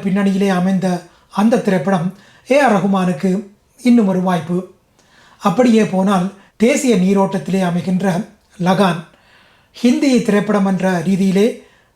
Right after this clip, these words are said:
ஏ ஆர் ரஹ்மானுக்கு முதல் தேசிய விருது. இந்திய அளவிலே பரவலாக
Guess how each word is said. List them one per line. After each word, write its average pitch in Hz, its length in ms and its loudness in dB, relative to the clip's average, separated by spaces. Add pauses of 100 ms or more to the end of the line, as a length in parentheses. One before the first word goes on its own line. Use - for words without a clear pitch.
(400)
ஏ 208 80 4
ஆர் 208 180 2
ரஹ்மானுக்கு 196 680 0
முதல் 233 480 0 (340)
தேசிய 202 400 0
விருது. 170 540 -4
இந்திய 254 380 0
அளவிலே 202 500 0 (280)
பரவலாக 220 800 -2